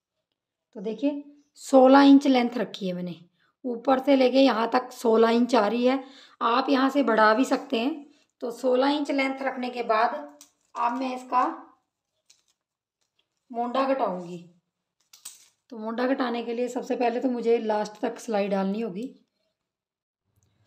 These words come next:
तो देखिए यहाँ पे से लेंथ हमने कंप्लीट करने के बाद फिर मैं मोंडा की कटिंग करूँगी, मोंडे की।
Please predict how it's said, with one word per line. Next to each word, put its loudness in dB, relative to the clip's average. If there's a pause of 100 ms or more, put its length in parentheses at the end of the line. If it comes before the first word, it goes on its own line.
(400)
तो -2
देखिए 2
यहाँ 2
पे 0 (260)
से -4
लेंथ -6 (420)
हमने -8 (580)
कंप्लीट -6
करने -4
के -6
बाद -4 (460)
फिर -2
मैं 0
मोंडा -4
की -6
कटिंग -8
करूँगी, -6
मोंडे -4
की। -6